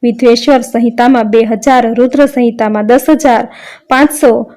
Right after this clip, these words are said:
શતરુદ્ર સંહિતામાં બે હજાર બસો ચાલીસ, કોટિરુદ્ર સંહિતામાં બે હજાર બસો ચાલીસ,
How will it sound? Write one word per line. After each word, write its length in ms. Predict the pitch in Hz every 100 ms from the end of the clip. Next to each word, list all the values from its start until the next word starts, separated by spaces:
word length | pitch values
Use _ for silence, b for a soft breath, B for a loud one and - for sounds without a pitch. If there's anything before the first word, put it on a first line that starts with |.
| -
શતરુદ્ર 580 | - 311 311 320 277 277
સંહિતામાં 580 | - 269 269 233 220
બે 80 | 226
હજાર 400 | 277 262 262 226
બસો 380 | 220 285 - 269
ચાલીસ, 480 | 240 226 220 220 - _
કોટિરુદ્ર 600 | 269 277 285 233 226 220
સંહિતામાં 600 | 220 240 233 269 254 214
બે 140 | 240
હજાર 340 | 269 254 233 220
બસો 280 | 247 -
ચાલીસ, 480 | 285 240 220 220 220